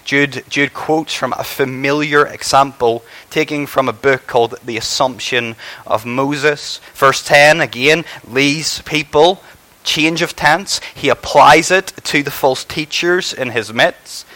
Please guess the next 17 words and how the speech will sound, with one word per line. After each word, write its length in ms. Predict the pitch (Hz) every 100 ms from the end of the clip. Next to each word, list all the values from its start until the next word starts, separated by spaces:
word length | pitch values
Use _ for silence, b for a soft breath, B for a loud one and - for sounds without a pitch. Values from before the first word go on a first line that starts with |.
| B B
And 120 | 151 170
then 100 | 220
he 80 |
jumps 280 | 185 196 156
back 380 | - - 156 160
to 100 | -
the 120 | 170
Old 160 | 175 175
Testament 560 | 123 107 - 123 131 -
in 80 |
verse 200 | 123 156
eleven 480 | 185 147 107 113 139 B B B
with 120 | 120
three 600 | - - 147 160 175 185
Old 360 | 170 156 175 170
Testament 540 | - 147 - 143 135
characters, 800 | - 101 101 - 117 113 - -